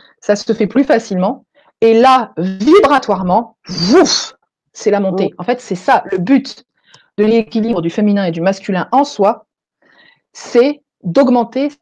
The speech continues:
Speaker 1: sa vibration personnelle de façon à pouvoir passer, continuer notre chemin avec la Terre,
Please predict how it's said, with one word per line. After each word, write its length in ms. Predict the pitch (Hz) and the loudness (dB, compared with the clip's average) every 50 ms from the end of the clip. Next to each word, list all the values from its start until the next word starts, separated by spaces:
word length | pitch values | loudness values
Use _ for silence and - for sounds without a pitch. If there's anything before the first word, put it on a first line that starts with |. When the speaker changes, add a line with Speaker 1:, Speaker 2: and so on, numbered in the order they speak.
| - _ - | -16 _ -4
Speaker 1:
sa 60 | 202 | -2
vibration 460 | 202 208 214 214 214 208 202 - 247 | 0 2 2 0 0 -2 -4 -6 -4
personnelle 600 | 226 233 214 202 - - 190 202 214 220 185 139 | -2 -2 -2 -2 -2 -4 -2 -2 -2 -2 -2 -4
de 100 | 147 170 | -6 -8
façon 380 | 165 - 180 170 - - 247 285 | -6 -6 -8 -8 -6 -6 -4 -4
à 60 | 240 | -4
pouvoir 800 | 180 - - 185 185 185 185 175 175 180 190 226 294 - - _ _ _ _ _ _ _ _ _ _ _ _ | -6 -6 -8 -6 -4 0 0 0 0 0 0 -2 -4 -4 -6 _ _ _ _ _ _ _ _ _ _ _ _
passer, 460 | - 226 202 - - - 180 247 294 - | -4 -4 -4 -2 -4 -6 -6 -6 -6 -4
continuer 500 | - - 381 - - - 302 240 240 277 | -2 -2 -2 -2 0 0 0 0 0 0
notre 300 | 254 208 - - 247 - | -2 -4 -2 -2 -4 -4
chemin 260 | - - 208 185 208 220 | -4 -6 -8 -8 -6 -6
avec 220 | 220 214 214 214 - | -6 -6 -6 -6 -8
la 80 | 220 | -8
Terre, 280 | 214 - - - - _ | -8 -10 -12 -14 -16 _